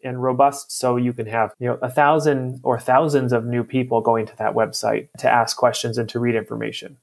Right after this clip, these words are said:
But that's a simple website. And then once that's successful, you say, "All right, we're starting to see people send emails to us asking the same questions over and over again." So then you think about, what about an intelligent virtual agent on the front page of our website that can answer people's questions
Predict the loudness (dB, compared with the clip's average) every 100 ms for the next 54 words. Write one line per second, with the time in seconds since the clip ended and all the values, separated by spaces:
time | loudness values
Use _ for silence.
0 | -6 0 2 2 2 0 0 2 0 0
1 | -4 -4 -8 _ _ 0 4 4 2 2
2 | 0 0 2 0 0 -4 -2 0 0 -2
3 | -2 -2 0 2 4 2 0 -2 2 2
4 | 2 -2 0 0 0 -2 0 0 0 -2
5 | 0 0 2 2 2 -2 -2 -2 0 -2
6 | -2 -8 -10 -6 -6 -6 -6 -6 -10 -6
7 | -6 -4 -4 -4 -6 -10 -12 _ _ _
8 | _ 2 2 4 2 2 2 -2 -2 -2
9 | 2 2 0 -6 _ 2 4 2 2 -2
10 | -2 0 2 2 2 2 0 2 2 0
11 | -2 -2 -2 0 -2 -2 -6 -4 0 2
12 | 2 -2 -2 -2 0 0 2 0 0 0
13 | 2 0 0 -4 -2 -4 0 0 0 -4
14 | -6 -10 -16